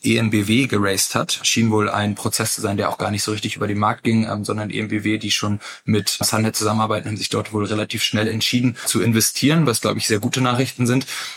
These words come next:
Ich find das ein sehr spannendes Modell und deswegen würde ich kurz, kurz darauf eingehen. Letztendlich hat Sunhead eine Plattform gebaut, die es erlaubt, Unternehmen, teilweise großen Enterprises, aber auch deren Suppliern,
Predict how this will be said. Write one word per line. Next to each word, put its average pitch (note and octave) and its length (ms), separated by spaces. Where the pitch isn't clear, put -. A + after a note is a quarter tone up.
Ich G#2+ 140
find C3 120
das D3+ 140
ein C3 240
sehr A#2+ 200
spannendes A#2+ 360
Modell A2 260
und A2 60
deswegen G#2 300
würde A2 140
ich G#2 100
kurz, - 240
kurz - 220
darauf A2 200
eingehen. A2 480
Letztendlich B2 420
hat B2 80
Sunhead C3 300
eine A#2+ 100
Plattform A#2+ 400
gebaut, A#2 380
die G#2 80
es A2+ 160
erlaubt, A2 600
Unternehmen, A#2 680
teilweise G#2+ 340
großen - 300
Enterprises, A2+ 580
aber G2+ 220
auch - 160
deren A2 260
Suppliern, A2+ 580